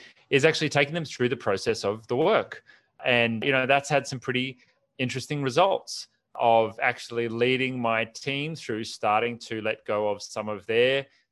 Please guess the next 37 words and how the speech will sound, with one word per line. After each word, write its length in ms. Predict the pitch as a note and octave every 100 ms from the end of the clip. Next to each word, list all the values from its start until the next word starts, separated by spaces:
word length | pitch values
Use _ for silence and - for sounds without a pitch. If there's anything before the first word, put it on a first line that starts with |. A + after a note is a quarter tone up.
| _
judgments, 520 | - G2 F#2+ B2 F3
some 180 | - A2+
of 160 | A2 F#2+
their 260 | A#2 A#2+ C3
stories 720 | - - A#2+ G2 G2+ C#3 C#3
that 160 | - G#2
might 200 | G2+ -
be 80 |
holding 260 | F#2 G2 G2
them 100 | F#2+
back, 380 | G2 A2 - - _ _ _ _
you 60 | A2+
know, 100 | G#2+
some 260 | - A#2
of 140 | A2+ G2+
their 380 | A2+ A#2 C#3 D3+ _ _
limiting 380 | A2+ A2+ A#2+ A#2
beliefs. 600 | A2+ G2 B2 - - - _ _ _
And 520 | B2 A#2+ B2 B2+ B2+ B2 -
we've 420 | A#2+ B2 B2 C3
had 300 | A2+ A#2 A#2
some, 300 | - B2+ A#2+ A#2+
uh, 140 | A2+
you 140 | B2+
know, 120 | B2 B2+
some 240 | - A#2+
pretty 300 | - B2+ B2
big 440 | A2 B2 A#2+ A#2+ - _ _
shifts 500 | - F3+ F3+ - -
for 120 | D3
our 120 | B2
team, 280 | A#2 F#3+ E3+
which 160 | A2 -
has 120 | A2
been 180 | B2 A2+
really 320 | A#2 A2 -
cool. 380 | - F3+ E2+